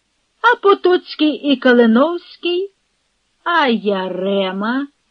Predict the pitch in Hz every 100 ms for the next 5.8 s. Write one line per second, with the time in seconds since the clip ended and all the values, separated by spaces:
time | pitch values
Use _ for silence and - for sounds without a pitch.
0 | _ _ _ - 247 233 233 233 226 233
1 | - 214 220 220 214 220 - 196 220 226
2 | - _ _ _ _ _ _ _ _ -
3 | _ - 196 214 214 214 226 226 - 240
4 | 233 233 - 226 208 196 233 233 233 214
5 | - 214 220 220 - _ 240 220